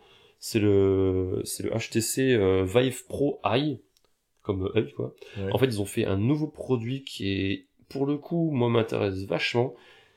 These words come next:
Speaker 1: C'est encore une grosse montée en gamme de leur H T C Vive qui est devenu un Vive Pro et qui devient Vive, Vive Pro, Vive Pro Eye.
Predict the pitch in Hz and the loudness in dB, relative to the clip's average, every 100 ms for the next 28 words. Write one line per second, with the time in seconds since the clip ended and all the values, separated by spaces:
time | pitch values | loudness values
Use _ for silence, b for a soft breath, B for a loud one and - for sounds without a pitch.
0 | b - - 113 107 107 - _ _ 117 | b -8 0 2 4 2 -2 _ _ 4
1 | 120 139 120 113 107 104 151 156 139 123 | 6 6 6 4 2 4 2 2 2 4
2 | 110 107 123 123 98 98 104 110 - 110 | 4 4 4 4 4 2 2 0 -2 -2
3 | - 101 113 113 - 98 98 95 92 98 | 0 2 2 2 -2 -6 0 0 2 2
4 | 95 - 110 110 B B 117 - 104 101 | 0 -4 -2 -2 B B -12 -10 -2 -2
5 | 92 104 107 - 107 104 101 - _ 104 | 2 2 2 2 0 2 -4 -8 _ 2
6 | 123 - - 104 - - 120 151 127 | 4 2 -4 -2 -2 2 2 4 2